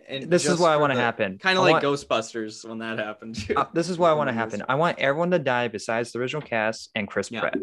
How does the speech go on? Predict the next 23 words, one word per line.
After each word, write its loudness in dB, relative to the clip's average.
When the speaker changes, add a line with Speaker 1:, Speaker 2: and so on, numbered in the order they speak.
Speaker 2:
Everyone 2
else 0
can -4
die. -2
Claire, 0
the, 4
I 2
wanna 4
see, 0
I 6
wanna 6
Speaker 1:
<laughs> 6
Yeah. 0
Speaker 2:
see -2
that 4
electric, 0
I 0
wanna -2
see -6
that 0
cable -2
kid 0
who, -16